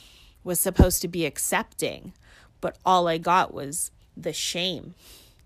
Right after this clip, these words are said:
was that I was bad, and everything that I was doing was going to send me directly to hell because I was bad. And so that's what I grew up thinking about myself. And then again, watching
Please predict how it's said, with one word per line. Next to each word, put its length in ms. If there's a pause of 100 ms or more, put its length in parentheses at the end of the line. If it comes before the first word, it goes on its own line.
(140)
was 280
that 240
I 220
was 260
bad, 420 (400)
and 200
everything 560
that 120
I 100
was 240
doing 420
was 160
going 280
to 140
send 240
me 120
directly 520
to 180
hell 540
because 320 (100)
I 240
was 240
bad. 580 (520)
And 260
so 200
that's 280
what 160
I 100
grew 220
up 180 (340)
thinking 600
about 280
myself. 720 (360)
And 600 (440)
then 220
again, 580
watching 840